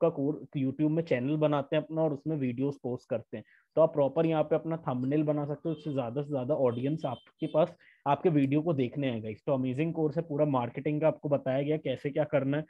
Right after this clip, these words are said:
यहाँ पे आप देखो तो फ़ोर point four ratings है और ट्वेंटी वन थाउजेंड वन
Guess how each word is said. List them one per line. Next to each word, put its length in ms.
यहाँ 200
पे 120
आप 80
देखो 280
तो 80
फ़ोर 320
point 220
four 300
ratings 460
है 120
और 60
ट्वेंटी 380
वन 220
थाउजेंड 340
वन 200